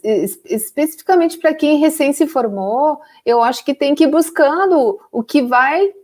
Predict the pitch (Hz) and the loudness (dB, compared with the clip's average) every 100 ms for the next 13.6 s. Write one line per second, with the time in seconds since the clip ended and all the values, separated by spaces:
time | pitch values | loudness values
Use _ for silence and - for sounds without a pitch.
0 | _ - 233 269 285 226 294 403 381 302 | _ -6 -2 0 0 0 0 2 2 2
1 | 277 285 262 240 - 226 202 202 220 220 | 0 -2 -2 -2 -2 -6 -4 -4 -4 -2
2 | 240 269 311 - 339 349 294 311 311 - | -2 -2 -6 -4 0 2 2 2 -2 -2
3 | 415 453 554 392 269 233 254 277 262 - | 2 4 4 0 0 -2 -2 -2 -4 -8
4 | 226 220 226 226 220 214 226 - 220 208 | -8 -6 -4 -4 -4 -6 -8 -8 -4 -2
5 | 202 220 262 254 - 214 214 208 _ - | 0 0 0 -2 -8 -10 -10 -14 _ -6
6 | 254 226 240 262 233 226 220 220 - - | -4 -2 -2 -4 -4 -4 -4 -6 -14 -8
7 | 208 233 226 226 247 226 226 208 226 254 | -2 0 0 -4 -4 -4 -4 -4 -4 -4
8 | 233 226 214 202 - _ _ 233 220 220 | -4 -4 -6 -6 -12 _ _ 0 2 2
9 | 220 254 262 254 - - - 269 240 - | 0 0 0 -2 -4 -12 -10 -8 -8 -6
10 | 208 214 233 233 240 247 247 294 294 269 | -2 0 0 -4 -4 -4 -4 -4 -2 0
11 | 277 269 247 254 277 269 262 247 302 320 | -2 -2 -2 0 0 -2 -2 -2 -2 -4
12 | 262 233 220 233 262 240 226 269 262 240 | -4 -2 0 2 0 -2 -6 -4 -6 -8
13 | 240 220 233 247 247 240 | -8 -6 -4 -6 -6 -8